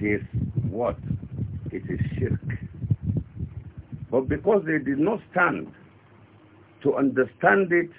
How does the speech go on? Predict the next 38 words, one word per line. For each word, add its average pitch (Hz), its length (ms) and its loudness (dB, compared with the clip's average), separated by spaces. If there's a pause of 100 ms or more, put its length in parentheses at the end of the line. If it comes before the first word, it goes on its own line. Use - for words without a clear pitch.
(420)
as 127 180 6
the 127 80 2
Prophet 156 520 0
taught 127 220 0
it, 92 140 -6 (920)
they 139 220 8
did 139 160 0
not 185 280 2
listen 185 480 2
to 139 80 -2
the 120 200 -4
teachings 170 380 -2
of 113 120 -2
the 113 100 -2
Prophet 147 320 0
alayhi 123 260 0
salatu 120 400 -4
wasalam 101 300 -4 (460)
and 131 180 4
the 131 100 0
Sahaba 165 580 2
and 110 160 -6
Tabi'un, - 960 0
they 131 120 4
did 135 140 2
not 185 180 2
listen 185 460 2
to 131 80 0
those, 107 300 0 (380)
they 104 120 0
decided 113 640 0
that - 220 -2
they 104 80 2
would 101 300 -2
interpret 110 540 -4
it - 180 -4
with - 280 -4
their 90 200 -4